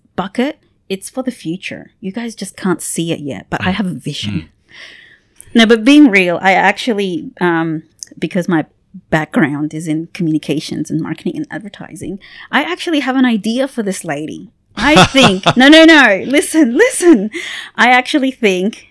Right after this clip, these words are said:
Speaker 1: and you can also now listen to the, uh, to when, uh, Tim gives me negative feedback about my
Speaker 2: <laughs>
Speaker 1: ideas.
Speaker 2: This will be one time.
Speaker 1: Um, <laughs> so what if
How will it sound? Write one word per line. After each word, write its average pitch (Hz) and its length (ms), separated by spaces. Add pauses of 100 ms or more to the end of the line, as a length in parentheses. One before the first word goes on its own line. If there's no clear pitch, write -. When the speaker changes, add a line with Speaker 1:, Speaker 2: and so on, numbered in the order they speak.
Speaker 1:
and 202 160
you 208 100
can 190 160
also 190 240
now 175 300
listen 175 400
to 190 100
the, 160 380 (160)
uh, 170 280
to - 140
when, 160 520 (640)
uh, 165 160
Tim 175 300
gives 170 180
me 170 140
negative 170 380
feedback 185 500
about 202 240
my 196 180
Speaker 2:
<laughs> 196 60
Speaker 1:
ideas. 202 280
Speaker 2:
This 190 100
will 156 120
be 127 60
one 135 180
time. 107 360
Speaker 1:
Um, 254 380 (760)
<laughs> - 400
so 262 340 (460)
what 233 440
if 208 580